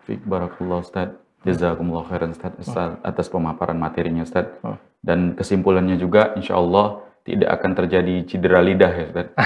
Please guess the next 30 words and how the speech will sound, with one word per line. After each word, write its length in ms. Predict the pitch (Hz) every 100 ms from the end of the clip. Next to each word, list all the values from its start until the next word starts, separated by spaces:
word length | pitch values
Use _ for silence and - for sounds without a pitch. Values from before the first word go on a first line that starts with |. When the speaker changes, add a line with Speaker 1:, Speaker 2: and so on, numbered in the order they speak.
| - 143
Speaker 2:
<laughs> 380 | - 131 127 123
Speaker 1:
Setelah, 320 | 135 92 135 - 131 - - - -
untuk 260 | 233 -
kita 220 | - 90 95
melatih 480 | 90 87 87 98 90 - _
ketebalan-ketebalan 1120 | - - 90 90 90 92 95 87 87 85 90
atau 180 | 85 -
Speaker 2:
Baik, 240 | 143 135 113
Speaker 1:
psikisnya 180 | 92
Speaker 2:
baik. 200 | 87 139 117
Speaker 1:
ini 80 | 131
Ustaz. 180 | 117 - -
Speaker 2:
Ya, 200 | 135 110 - - - _
kesimpulannya, 600 | - 139 151 147 156 165
Speaker 1:
Aman 120 | - 196
insya 200 | - 107
Allah 140 | 90
ya 80 | 85
Ustaz. 160 | 85 -
Speaker 2:
kita 220 | 151 156 165 147
ambil 380 | 147 143 151 143 120 -
sisi 260 | - 151 147
positifnya, 640 | 143 135 135 139 135 151 147
Allah 240 | 135 127
katakan, 500 | 127 131 131 127 127
"Wa 120 | 135
fi 140 | 127 131
anfusikum 640 | - 131 156 165 165 131
afala 360 | 127 120 123 117
tubsirun." 500 | 120 - - 123